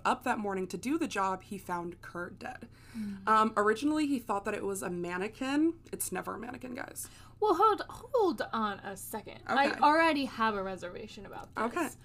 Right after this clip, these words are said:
Speaker 2: What
Speaker 1: Bring it to me.
Speaker 2: person about to commit suicide and leaves a note? Ha-,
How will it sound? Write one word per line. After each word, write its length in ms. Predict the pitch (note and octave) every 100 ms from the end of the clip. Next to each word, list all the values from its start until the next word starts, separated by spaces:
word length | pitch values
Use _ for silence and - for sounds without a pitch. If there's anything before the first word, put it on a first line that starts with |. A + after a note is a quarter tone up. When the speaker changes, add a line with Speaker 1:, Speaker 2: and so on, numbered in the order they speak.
| - - -
Speaker 2:
What 120 | - F#4+
Speaker 1:
Bring 100 | -
it 80 | G4+
to 60 |
me. 140 | F#4 F4+
Speaker 2:
person 440 | - C4+ B3 A#3+
about 340 | B3 B3+ B3+ B3+
to 80 | D4
commit 340 | C#4 C4+ B3
suicide 840 | - B3 B3 A#3+ G3+ F#3 F3+ G3+ -
and 220 | A#3 A3
leaves 320 | C4+ E4 C#4
a 80 | E4+
note? 480 | E4+ D4 G#3 G#3+ - - - - - -
Ha-, 160 | -